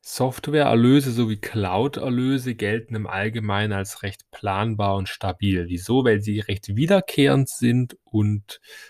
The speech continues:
naja, recht sicher sind. Mit der Hinsicht, dass Kunden relativ selten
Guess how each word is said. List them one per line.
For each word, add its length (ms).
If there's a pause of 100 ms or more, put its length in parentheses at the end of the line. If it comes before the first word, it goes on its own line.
(140)
naja, 220 (360)
recht 200
sicher 480
sind. 460
Mit 320
der 180
Hinsicht, 500
dass 380 (100)
Kunden 440
relativ 760
selten 840